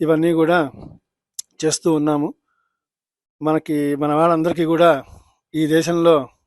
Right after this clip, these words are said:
ఇబ్బందులు ఏవైతే ఉన్నాయో అవన్నీ కూడా తొలగిపోవాలని చెప్పి లోక కళ్యాణార్థమై, ఇది మీకోసము, నా కోసము చేసేది కాదు, అందరికీ లోక కళ్యాణార్థమై మనకి భక్తులు ఇచ్చిన విరాళాలతో కానివ్వండి, అలాగే ఋత్విక్కులు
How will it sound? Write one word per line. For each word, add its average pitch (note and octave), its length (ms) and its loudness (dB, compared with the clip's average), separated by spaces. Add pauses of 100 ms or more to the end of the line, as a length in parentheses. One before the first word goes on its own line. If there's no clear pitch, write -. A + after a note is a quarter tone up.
ఇబ్బందులు E3+ 360 -2
ఏవైతే E3 320 2
ఉన్నాయో D#3 380 2
అవన్నీ D3+ 360 2
కూడా D#3+ 220 4 (220)
తొలగిపోవాలని E3+ 680 2
చెప్పి D#3+ 180 -6
లోక F3 220 6
కళ్యాణార్థమై, E3+ 760 -2 (560)
ఇది D#3 120 -2
మీకోసము, F3+ 580 2
నా D#3+ 200 0
కోసము E3+ 340 0
చేసేది D#3+ 380 -2
కాదు, D#3 300 -2
అందరికీ D#3+ 260 -6
లోక D3+ 200 -2
కళ్యాణార్థమై D#3+ 720 -4 (600)
మనకి D3+ 320 -2 (520)
భక్తులు D#3 340 -2
ఇచ్చిన D#3 300 -4
విరాళాలతో D3+ 580 0
కానివ్వండి, D3 520 -4 (340)
అలాగే D#3 240 0
ఋత్విక్కులు D#3 600 -4